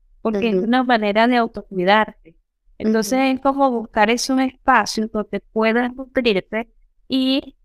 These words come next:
Speaker 1: que finalmente eso pueda generar equilibrio en esa narrativa interna y el equilibrio perfecto para que tu energía día a día se vaya renovando y te veas bien,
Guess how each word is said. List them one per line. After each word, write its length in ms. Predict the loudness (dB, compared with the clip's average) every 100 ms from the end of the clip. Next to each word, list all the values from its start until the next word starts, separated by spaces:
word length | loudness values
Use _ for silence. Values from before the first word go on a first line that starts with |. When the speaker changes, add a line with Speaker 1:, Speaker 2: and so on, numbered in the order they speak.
| _
Speaker 1:
que 120 | -4
finalmente 1400 | -2 -2 0 -2 -4 _ -2 2 4 2 0 -4 -4 -4 -2
eso 440 | -4 -2 -6 -8
pueda 500 | -2 2 2 2 0 -2
generar 680 | -6 -4 0 2 2 0 -4 _ _ _ _ _
equilibrio 960 | -2 0 0 0 0 0 0 2 2 2
en 180 | 0 -2
esa 240 | -2 -4
narrativa 500 | 0 0 0 -2 -4 -4
interna 680 | -2 0 0 0 -2 -2 -4
y 440 | -2 -2 -4 -6
el 200 | -4 -2
equilibrio 880 | -2 -2 -4 -2 0 0 0 0 0
perfecto 680 | 0 -4 -4 -2 -2 -2 -4
para 240 | 0 0 -2
que 180 | -4
tu 240 | -8 -2 2
energía 760 | 2 2 0 0 0 2 2
día 280 | 2 2 4
a 40 | 4
día 280 | 2 2
se 180 | 0 -2
vaya 280 | -2 0 0
renovando 760 | -2 -8 -8 -4 2 2 2 -4
y 40 |
te 160 | -4 -2
veas 280 | 0 -2 -2
bien, 380 | 0 0 0